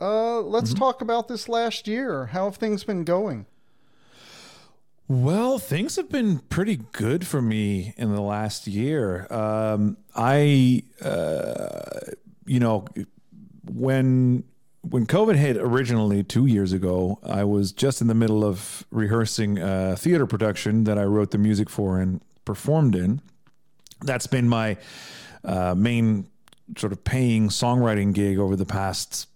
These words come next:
Speaker 2: s-, uh, I don't know, I wanna say six, seven years.
Speaker 1: Oh, okay.
Speaker 2: Um,
Speaker 1: Good.
Speaker 2: and, um,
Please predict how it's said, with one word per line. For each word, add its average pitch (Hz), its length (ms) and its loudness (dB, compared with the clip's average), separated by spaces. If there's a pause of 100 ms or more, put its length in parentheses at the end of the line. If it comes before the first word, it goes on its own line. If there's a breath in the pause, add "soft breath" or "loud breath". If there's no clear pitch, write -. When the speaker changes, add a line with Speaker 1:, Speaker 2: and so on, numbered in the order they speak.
(460)
Speaker 2:
s-, - 180 -8
uh, 90 40 -6
I 85 460 -6
don't 87 160 -4
know, 95 160 2
I 95 80 0
wanna 92 160 0
say 98 220 -4
six, - 280 -6
seven 104 280 0
years. 117 300 0 (320 loud breath)
Speaker 1:
Oh, 151 240 0
okay. 123 160 -2
Speaker 2:
Um, 104 320 4
Speaker 1:
Good. 110 280 2 (800)
Speaker 2:
and, 123 500 2
um, 123 500 4